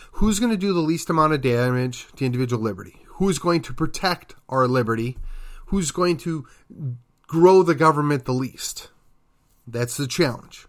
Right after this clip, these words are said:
So let me, let me give you the two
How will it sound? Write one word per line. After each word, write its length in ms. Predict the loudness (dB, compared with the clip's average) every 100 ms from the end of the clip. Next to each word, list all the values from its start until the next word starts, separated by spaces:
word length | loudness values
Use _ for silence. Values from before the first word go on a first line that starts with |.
| _ _ _ _ _ _ _ _ _ -12
So 420 | -2 0 0 -4 _ -4
let 140 | 0
me, 140 | 2 0 -4
let 80 | -4
me 80 | -2
give 180 | 0 2
you 100 | 2
the 100 | 0
two 540 | -2 -4 -2 -2 -4